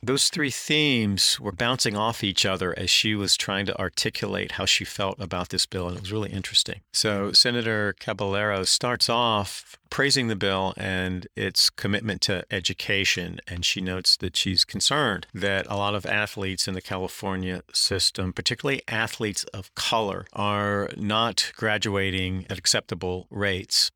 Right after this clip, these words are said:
And I think she's talking there about the revenue-producing athletes. She doesn't say that explicitly, but I think that's what she meant. And then she talks about the revenue split. That's the way she thinks about it. The sports that generate revenue, the ones that don't. And she says,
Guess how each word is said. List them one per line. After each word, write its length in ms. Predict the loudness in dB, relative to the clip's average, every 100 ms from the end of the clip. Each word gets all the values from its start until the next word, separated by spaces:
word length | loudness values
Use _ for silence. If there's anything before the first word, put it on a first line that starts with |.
| 0
And 160 | 0 2
I 140 | 2
think 180 | 2 2
she's 180 | 2 2
talking 360 | 2 0 -4
there 180 | -4 -4
about 300 | -2 -4 -4
the 240 | -4 -4 0
revenue-producing 920 | 0 0 -2 -4 -4 -2 0 0 -2
athletes. 480 | -2 -4 -4 -8 -6
She 60 | -4
doesn't 240 | -4 -2
say 140 | -4
that 160 | -4 -6
explicitly, 600 | -6 -6 -4 -6 -6 -10
but 120 | -10
I 60 | -12
think 220 | -12 -10
that's 260 | -6 -6 -6
what 120 | -4
she 180 | -6 -6
meant. 380 | -10 -8 -8 -4
And 180 | -2 2
then 400 | 2 2 2 -2 -2
she 160 | 0
talks 320 | 2 2 2
about 480 | 0 0 0 0 -4
the 260 | -4 -2 0
revenue 960 | 0 0 2 2 0 2 2 2 0 -4 -2
split. 800 | 2 2 0 0 0 0 0 0
That's 200 | 2 2
the 60 |
way 100 | 2
she 160 | 2 2
thinks 320 | 0 0 0
about 240 | 0 -2
it. 100 | -2
The 60 | 0
sports 320 | 0 0 0
that 100 | 0
generate 440 | 2 2 2 0 0
revenue, 500 | -2 -2 -4 -4 -6
the 80 | -6
ones 400 | -4 -2 0 0
that 260 | -2 -6 -4
don't. 360 | -2 0 -2 -4
And 180 | -6 -4
she 140 | 0
says, 480 | 2 2 2 2 0